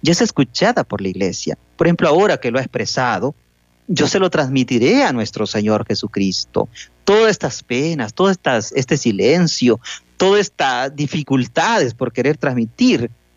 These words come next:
esta palabra, estarán ahora en el corazón de Jesús. No es que no lo hayan estado, sino que ahora lo canalizamos de manera eclesial, de manera de familia. Y esto que usted me ha dicho,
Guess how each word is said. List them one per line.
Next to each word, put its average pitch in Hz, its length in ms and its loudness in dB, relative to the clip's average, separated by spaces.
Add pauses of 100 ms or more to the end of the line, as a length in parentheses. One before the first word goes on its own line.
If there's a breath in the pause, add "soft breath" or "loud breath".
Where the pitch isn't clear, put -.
esta 170 280 0
palabra, 110 560 0 (640)
estarán 165 400 2
ahora 185 480 2 (260)
en 143 120 2
el 123 100 0
corazón 127 420 2
de 113 100 2
Jesús. - 560 -4 (160)
No 175 120 4
es 254 80 2
que 247 100 2
no 170 140 2
lo 156 100 4
hayan 120 220 0
estado, 127 520 -2
sino 175 260 0
que 196 100 0
ahora 175 260 2 (220 loud breath)
lo 165 220 2
canalizamos 139 1000 -2
de 139 100 -2
manera 127 580 0 (300)
eclesial, 127 840 0 (280)
de 156 80 2
manera 139 400 2
de 117 100 2
familia. 110 600 -2 (420)
Y 156 180 4
esto 233 220 0
que - 80 -4
usted 196 180 0
me 196 80 2
ha 151 40 2
dicho, 143 360 0